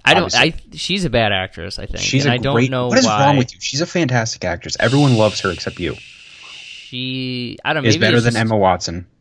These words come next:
Speaker 1: I don't know.
Speaker 2: Yeah.
Speaker 1: She's kinda got dead eyes for me. I don't know. I saw her in, what, Split, and then she was in something else, wasn't she?
Speaker 2: She was in The Witch.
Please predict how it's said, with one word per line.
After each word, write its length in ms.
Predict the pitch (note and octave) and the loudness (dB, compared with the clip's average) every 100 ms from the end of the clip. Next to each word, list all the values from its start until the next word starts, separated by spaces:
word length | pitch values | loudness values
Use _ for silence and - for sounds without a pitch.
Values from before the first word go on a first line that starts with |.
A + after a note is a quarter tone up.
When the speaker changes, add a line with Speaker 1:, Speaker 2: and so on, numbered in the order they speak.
| _ | _
Speaker 1:
I 60 | A#2 | -12
don't 160 | G#2+ F#2 | -12 -12
know. 140 | F2 - - _ _ - - C#2+ - | -16 -20 -20 _ _ -20 -20 -16 -12
Speaker 2:
Yeah. 100 | - | -12
Speaker 1:
She's 240 | - E3+ - | -10 -10 -6
kinda 180 | G4 | -6
got 200 | - E4 | -4 -6
dead 180 | C3+ C3+ | -2 0
eyes 200 | A2+ G2 | 0 -4
for 100 | - | -10
me. 180 | G2 F#2+ | -8 -6
I 80 | A2 | -6
don't 100 | E3+ | -8
know. 60 | G#2+ | -8
I 80 | C3 | -8
saw 240 | - F#3 | -4 -2
her 100 | E3 | 0
in, 100 | C#3 B2+ | -2 -6
what, 180 | G2+ | -8
Split, 400 | - - C#3 D3 | -10 -6 -4 -4
and 140 | C3 B2 | -6 -8
then 120 | A#2+ | -8
she 180 | - B2 | -8 -8
was 160 | A#2 | -6
in 140 | A#2 A2+ | -8 -10
something 260 | A2+ G#2+ | -10 -10
else, 340 | G2+ F#2 G2+ - | -10 -12 -16 -18
wasn't 180 | A2 A#2+ | -14 -6
she? 60 | |
Speaker 2:
She 100 | B2 | -2
was 200 | A#2 A2+ | 0 0
in 380 | A2+ A2+ A2+ F2+ | 0 -2 -2 -2
The 80 | A2 | 2
Witch. 480 | G#2+ D#2+ - - | 4 2 -2 -10